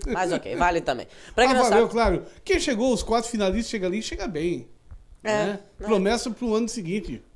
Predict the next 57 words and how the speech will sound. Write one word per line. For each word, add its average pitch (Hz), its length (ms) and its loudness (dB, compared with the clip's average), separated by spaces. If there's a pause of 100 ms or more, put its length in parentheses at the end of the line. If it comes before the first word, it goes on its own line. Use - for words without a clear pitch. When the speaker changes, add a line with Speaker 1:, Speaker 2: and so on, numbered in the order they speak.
(160)
Speaker 1:
Pra 233 120 2
quem 269 100 2
não 247 100 0
sabe, 185 400 0
é, 156 100 4
a 151 140 4
final 175 400 2
hoje 170 340 0
é 156 160 0
Barça 226 460 2
Rec, 175 240 0
o 185 60 -10
time 156 220 -12
aqui 151 120 -8
de 143 100 -12
Morro 139 180 -8
da 143 60 -4
Fumaça, 185 460 0
e 226 100 0
o 226 60 2
Atlético 226 480 0
P 233 140 6
V, 180 180 0
lá 147 220 2
de 170 180 -6
Sara, 170 380 -2
ok? 190 220 -4
Os 170 120 -4
dois 220 240 0
melhores 190 240 -4
times 180 140 -12
da 170 100 -4
competição, 170 560 -6
os 175 140 -8
que 175 80 -12
estão 151 240 -10
nas 156 180 -10
finais, 147 340 -12
estão 160 360 -8
na 190 260 -2 (180)
final, 165 440 -2
ok? 147 220 -8
Sem 214 200 -6
dúvida, 175 320 -8
eles 156 160 -6
eram 147 160 -6
os 123 80 -14
dois 131 220 -6
melhores 156 560 -2
e 151 200 -8
deu 135 160 -10
tudo 127 200 -16
certo, 143 220 -10
estão 127 100 -12
lá 131 100 -8
na 131 60 -10
final. - 260 -16